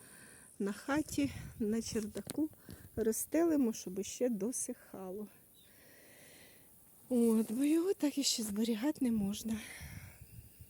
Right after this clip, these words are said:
Ну, так у нас тут дома. Щемливо серце щемить.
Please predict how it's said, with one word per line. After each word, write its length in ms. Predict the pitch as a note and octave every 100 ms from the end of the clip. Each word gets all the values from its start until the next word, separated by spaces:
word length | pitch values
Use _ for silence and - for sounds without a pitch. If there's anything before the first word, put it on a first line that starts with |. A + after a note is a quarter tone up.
| - - - - - - - - -
Ну, 260 | G4+ A#4+ B4+ -
так 260 | A4+ A4 E4
у 40 |
нас 440 | B3+ C4 D#4+ - - -
тут 180 | - B3+ - - - - - - - - - - - - - - -
дома. 540 | A#3 A3+ B3+ B3 B3+ B3 - - - - - - - - - - - -
Щемливо 760 | - - D4 D#4+ F#4 G#4+ C4 B3 - - - - - - - -
серце 640 | - - C#4+ - - D4 D4+ - - - - - - -
щемить. 760 | - - - E4+ E4 D#4+ - -